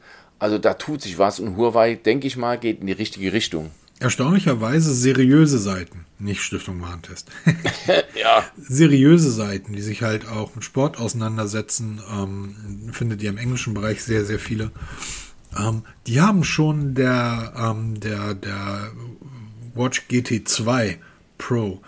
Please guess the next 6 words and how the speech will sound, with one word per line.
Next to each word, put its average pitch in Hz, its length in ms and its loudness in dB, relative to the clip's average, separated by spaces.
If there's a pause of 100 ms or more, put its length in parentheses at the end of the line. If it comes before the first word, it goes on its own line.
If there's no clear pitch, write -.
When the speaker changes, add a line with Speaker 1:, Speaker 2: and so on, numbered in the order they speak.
(320)
Speaker 2:
bescheinigt, 139 640 2
dass 113 300 -2
die 135 560 -2
neben 127 540 2
der 117 180 0
Garmin 156 680 4